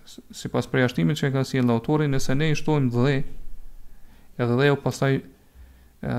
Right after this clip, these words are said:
do thot përzihet me ujin edhe fundron në fund të enës, edhe për shkak të kësaj na largohet papastërtia e ujit, pra largohen ai ndryshimi i ujit,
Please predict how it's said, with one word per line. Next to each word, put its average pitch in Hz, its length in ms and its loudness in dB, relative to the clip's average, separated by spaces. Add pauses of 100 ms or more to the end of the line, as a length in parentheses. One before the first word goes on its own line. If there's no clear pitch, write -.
do 123 120 0
thot 131 200 -2
përzihet 127 400 0
me 131 200 2
ujin 135 240 0
edhe 120 200 -2
fundron 127 540 2 (180)
në 123 160 -2
fund 139 240 -2
të 135 80 -2 (140)
enës, 139 320 -4 (840)
edhe 120 240 2 (120)
për - 120 -6
shkak 139 200 2
të - 40 -14
kësaj 139 220 2
na 131 100 4
largohet 127 640 2 (920)
papastërtia 131 840 0 (1300)
e 131 80 0
ujit, 135 360 0
pra 123 180 2
largohen 131 420 2
ai 127 160 0
ndryshimi 127 460 0
i 131 40 2
ujit, 156 260 0